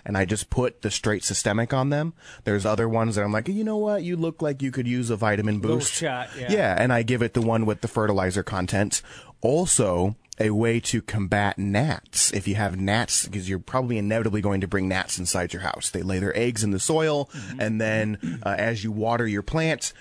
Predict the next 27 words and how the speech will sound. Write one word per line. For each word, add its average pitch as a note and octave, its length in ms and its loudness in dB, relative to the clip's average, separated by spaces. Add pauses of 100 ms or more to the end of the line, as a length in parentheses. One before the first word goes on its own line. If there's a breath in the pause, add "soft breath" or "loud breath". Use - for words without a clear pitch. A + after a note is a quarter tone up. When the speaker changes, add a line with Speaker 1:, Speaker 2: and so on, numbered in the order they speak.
(120)
Speaker 1:
they, A2+ 380 -2
they A2+ 240 -4
emerge, B2 480 0
and A#2 100 0
then A2+ 120 0
you A2+ 80 0
have G#2+ 200 -2
gnats G#2 300 0
flying G2+ 320 -2
all G2 160 0
over F#2 140 -2
the F2+ 80 -4
place. - 440 0 (380 loud breath)
Um, F#2+ 280 0
put D#3+ 200 0
a F3+ 60 2
layer B2+ 400 2
of G2 80 0
sand, G#2+ 560 0
fine A#2+ 440 0
sand, F#2+ 520 2
at - 80 -4
the F2 60 -6
top G2+ 300 0
of F#2 120 -2
your F#2 100 0
plants, - 600 0